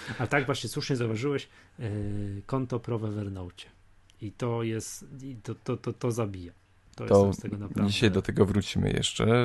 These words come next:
Speaker 1: Tak.
Speaker 2: w aplikacji tygodnia. Mm, dokończę do tych statystyk. Y, ośmiu na dziesięciu klientów, mm,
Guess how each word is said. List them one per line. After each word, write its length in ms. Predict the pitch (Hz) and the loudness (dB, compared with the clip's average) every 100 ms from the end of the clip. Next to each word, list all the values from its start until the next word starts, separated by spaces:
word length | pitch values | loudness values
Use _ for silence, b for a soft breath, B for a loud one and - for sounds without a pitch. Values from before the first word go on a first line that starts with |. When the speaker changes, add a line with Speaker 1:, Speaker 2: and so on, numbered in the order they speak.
| 113 | 0
Speaker 1:
Tak. 80 | |
Speaker 2:
w 320 | 107 - - 101 | -6 -12 -4 -2
aplikacji 480 | 101 - 95 - | -2 -2 -4 -2
tygodnia. 420 | 117 101 101 104 113 B B B B B - | 0 4 6 6 2 B B B B B 4
Mm, 640 | 98 104 104 104 104 104 - _ - - _ _ _ - | 10 12 12 12 10 8 2 _ -20 -20 _ _ _ 4
dokończę 380 | 110 110 147 139 | 8 8 8 6
do 100 | 120 | 2
tych 180 | - 104 | 0 0
statystyk. 720 | - 101 165 - 107 139 - B B B | 2 4 2 4 4 4 -8 B B B
Y, 180 | - - - | 4 4 8
ośmiu 360 | 143 160 - | 8 8 8
na 100 | 120 | 10
dziesięciu 400 | 104 - 135 - | 10 8 4 4
klientów, 600 | 110 104 104 101 135 165 - 185 190 - - | 4 8 8 10 6 4 -6 -18 -18 -8 0
mm, 440 | 85 95 101 98 | 4 6 6 4